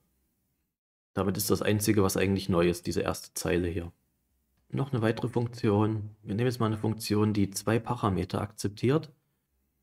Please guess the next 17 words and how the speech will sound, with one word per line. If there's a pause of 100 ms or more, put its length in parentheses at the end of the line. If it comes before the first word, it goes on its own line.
(380)
Und
das
Ziel
ist,
die
Summe
zu
bilden (880)
und
diese
zurückzugeben. (520)
Ich
mache
mal
die
Funktion
def